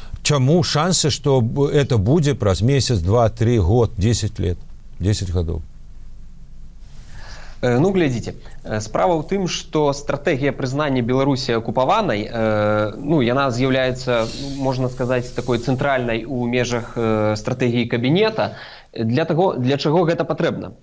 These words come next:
Speaker 2: Па-першае, прызнанне Беларусі акупаванай да-, дае, як было сказана, магчымасць, м, абнуліць Лукашэнку ў палітычным сэнсе і перадаць вось гэтую, э, палітычную легітымнасць, палітычную, э,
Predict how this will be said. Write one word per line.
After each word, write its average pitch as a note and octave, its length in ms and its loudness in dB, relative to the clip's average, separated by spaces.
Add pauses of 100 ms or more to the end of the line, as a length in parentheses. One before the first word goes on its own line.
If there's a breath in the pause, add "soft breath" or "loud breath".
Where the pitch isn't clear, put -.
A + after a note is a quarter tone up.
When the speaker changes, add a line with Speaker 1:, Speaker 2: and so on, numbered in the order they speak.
(300 soft breath)
Speaker 2:
Па-першае, A#2 640 -2
прызнанне C3 420 -2
Беларусі A#2+ 460 -2
акупаванай D3 640 2
да-, A#2 560 -2
дае, A#2+ 520 2
як A2+ 200 -2
было A2+ 240 2
сказана, D3 400 0
магчымасць, E3 680 0
м, C3 260 -6
абнуліць D3 440 4
Лукашэнку B2 600 -2 (320 loud breath)
ў - 40 -4
палітычным E3 560 2
сэнсе D#3 480 0
і D#3 240 2
перадаць C3 480 0
вось A2+ 160 -4
гэтую, A#2+ 280 -2
э, A2+ 280 0
палітычную A#2+ 600 0
легітымнасць, B2+ 600 2
палітычную, A2+ 720 0 (240 loud breath)
э, G#2+ 80 2